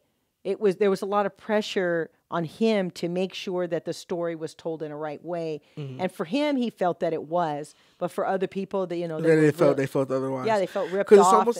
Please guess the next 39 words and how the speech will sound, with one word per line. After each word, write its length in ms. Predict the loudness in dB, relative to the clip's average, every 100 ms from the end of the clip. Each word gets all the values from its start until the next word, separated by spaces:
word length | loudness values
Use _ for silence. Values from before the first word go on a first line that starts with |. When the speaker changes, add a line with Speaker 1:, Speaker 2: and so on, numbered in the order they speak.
| -6
Speaker 1:
and 80 | -12
Speaker 2:
it's 60 |
Speaker 1:
whatever. 300 | -8 -6 -6 -6
Speaker 2:
almost 140 | -8
Speaker 1:
But 180 | -12 -12
I, 200 | -10 -10 -8
I 140 | -8 -8
don't 180 | -8
still, 240 | -12 -12 -12 -12
I 80 |
just 180 | -18 -16
don't 180 | -18 -18
think 220 | -18 -20 -18
that. 260 | -20 -18 -10
Speaker 2:
Yeah, 280 | -6 -6 -8
'cause 220 | -8 -8
it's, 180 | -10 -12
it's 280 | -10 -8 -8
almost 260 | -6 -6 -6
like 200 | -8 -8
Tom 260 | -10 -10
Clancy 540 | -10 -10 -8 -8 -10 -12
movies 560 | -10 -10 -10 -12 -14 -20
or 280 | -14 -12 -14 -18
series, 720 | -12 -8 -6 -6 -10 -14 _ _ _ _ _ _ _ _ _ _ -12
and 160 | -10 -8
people 280 | -8 -6
like, 240 | -4 -4 -6
"Oh, 220 | -10 -10 -10
Tom 280 | -10 -14
Clancy 280 | -12 -14 -12
movie 200 | -12 -10
didn't 160 | -10 -10
live 160 | -10
up 120 | -12 -14
to 140 | -14
the 400 | -12 -12 -12 -14 -14
hype 280 | -14 -14 -16
or 300 | -18 -18